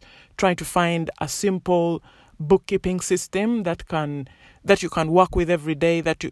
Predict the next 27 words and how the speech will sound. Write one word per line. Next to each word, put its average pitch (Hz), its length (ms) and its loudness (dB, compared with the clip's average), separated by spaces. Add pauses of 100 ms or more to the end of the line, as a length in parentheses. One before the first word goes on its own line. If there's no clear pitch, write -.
you, 160 180 -8 (440)
you 156 140 -8
can 160 260 -4
use 180 560 0 (140)
yourself 170 800 0 (380)
without 165 720 0 (400)
getting 160 600 0 (180)
an 160 100 2
accountant 151 640 -4
in, 143 320 -4 (380)
this 165 280 2
is 139 200 -6
the 143 100 -6
thing 165 280 -2
for 143 200 -6
you. 147 380 -4 (120)
This 165 280 -4
is 143 160 -6
what 151 160 -2
you 139 80 -14
should 139 260 -10
use. 143 460 -6 (340)
So 170 560 0 (1400)
I, 185 220 6 (160)
I 175 260 2 (140)
decided 180 600 0
to 156 440 -4